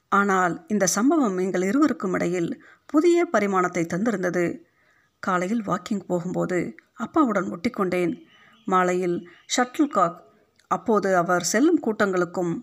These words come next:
அவருடன் போய் வந்தேன். அப்பாவுக்கு என் மீது பாசம் சற்று கூடுதலாகவே ஆகியிருந்தது. மூத்த இலக்கியவாதி ஒருவர் எங்கள் வீட்டுக்கு வந்திருந்த போது, "My younger daughter, my best friend" என்று அறிமுகம் செய்து வைத்தார்.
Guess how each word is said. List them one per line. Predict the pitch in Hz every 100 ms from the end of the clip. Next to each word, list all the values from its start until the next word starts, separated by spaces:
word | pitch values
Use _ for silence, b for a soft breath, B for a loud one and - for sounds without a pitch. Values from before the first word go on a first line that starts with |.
| _
அவருடன் | 202 208 196 180 170
போய் | 175 311
வந்தேன். | 233 196 185 180 170 - b b b b
அப்பாவுக்கு | 190 - 320 214 - 185
என் | 180
மீது | 175 175
பாசம் | 175 247 285 214
சற்று | 202 175 -
கூடுதலாகவே | 226 269 269 247 240 269
ஆகியிருந்தது. | 190 180 185 180 185 180 175 - b b b b b
மூத்த | 359 320 262
இலக்கியவாதி | 190 208 240 208 190 180
ஒருவர் | 180 175 185 170 - _
எங்கள் | 214 208 190
வீட்டுக்கு | 262 330 - 196
வந்திருந்த | 185 190 185 175
போது, | 180 180 185 170 170 b b b b
"My | 190 175 175
younger | 190 240
daughter, | 196 175 180 - _ _ -
my | 185 170
best | 196 - -
friend" | 190 185 - _ -
என்று | 202 185
அறிமுகம் | 170 277 262 202
செய்து | 196 185
வைத்தார். | 180 175 185 180 175 -